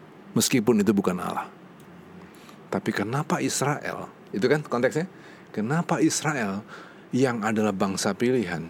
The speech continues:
justru menukarkan Allahnya dengan sesuatu yang bukan Allah?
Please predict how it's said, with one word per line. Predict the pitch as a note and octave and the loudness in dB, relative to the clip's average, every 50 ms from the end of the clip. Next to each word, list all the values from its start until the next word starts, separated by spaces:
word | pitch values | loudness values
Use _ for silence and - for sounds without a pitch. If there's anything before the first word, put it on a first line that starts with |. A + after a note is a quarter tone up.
| - - - | -14 -16 -12
justru | - G#2 A#2+ A#2 - - - - D3 C#3 B2 | -4 0 0 0 0 -2 -2 0 2 2 2
menukarkan | F#2+ F#2+ G2+ G2+ G2 G2 F#2+ - G#2+ G#2+ G#2 - - G#2 G2+ F#2+ | 4 2 2 2 2 0 0 0 0 -2 -2 0 -2 -4 -4 -4
Allahnya | - G2 F2 F2 F2+ F2+ - - F#2 F2 E2 | -4 -4 -2 -2 -2 -4 -4 -6 -6 -8 -6
dengan | E2 F2+ F#2+ F#2+ G2 F#2 | -6 -4 -2 -2 -2 -2
sesuatu | - G#2+ G2 - - A#2 G#2+ - - | -2 -4 -6 -4 -4 -4 -4 0 0
yang | G#2 F#2 E2+ E2 | 0 0 0 0
bukan | E2+ F#2 - F#2+ E2 | -2 0 0 -2 -4
Allah? | E2+ F2+ F#2 F3+ E2+ - - - | -4 -4 -2 -2 -2 -4 -6 -10